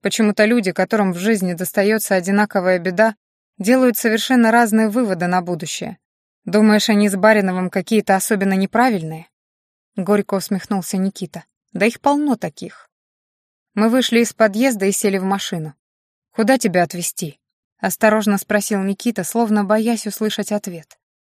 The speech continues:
"Домой, конечно же". Он печально кивнул. "Хорошо. За вещами", уточнила я.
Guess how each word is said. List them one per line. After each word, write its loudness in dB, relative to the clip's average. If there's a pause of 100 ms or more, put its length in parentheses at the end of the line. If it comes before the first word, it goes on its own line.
(280)
"Домой, 0
конечно -4
же". -10 (800)
Он 6
печально 0
кивнул. -4 (480)
"Хорошо. -4 (640)
За -2
вещами", 0 (240)
уточнила -2
я. -10